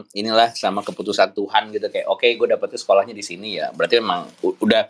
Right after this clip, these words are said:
maksudnya, udahlah bersyukur aja lah lu udah bisa nginjekin kaki ke Amerika dan bisa belajar animasi gitu. Nggak mau, nggak usah muluk-muluk lah, gue minta yang lain gitu di hat-, dalam hati gue ya.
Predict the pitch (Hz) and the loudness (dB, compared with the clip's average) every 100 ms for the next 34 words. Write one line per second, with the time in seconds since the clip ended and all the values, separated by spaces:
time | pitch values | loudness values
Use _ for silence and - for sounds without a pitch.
0 | - - 123 156 - _ _ _ 135 147 | -4 0 2 2 0 _ _ _ 4 6
1 | 151 139 120 123 143 160 147 127 127 123 | 4 2 4 6 6 6 4 0 -2 0
2 | 123 117 117 123 120 117 127 123 113 117 | 0 0 -4 -2 2 2 2 2 2 2
3 | 117 117 120 113 107 104 110 110 110 113 | -2 0 0 0 -2 -2 0 2 0 0
4 | 107 107 104 - 123 110 107 101 98 98 | -2 -2 -4 -4 -4 -4 2 2 2 -6
5 | - _ 101 101 104 107 104 101 104 110 | -6 _ 0 2 2 -4 -4 -2 0 2
6 | 117 113 110 113 107 101 101 95 98 107 | 0 -2 -6 -6 4 4 6 4 2 0
7 | 98 90 92 95 101 101 104 104 98 117 | -4 -6 -2 0 2 2 2 0 0 4
8 | 117 98 | 4 4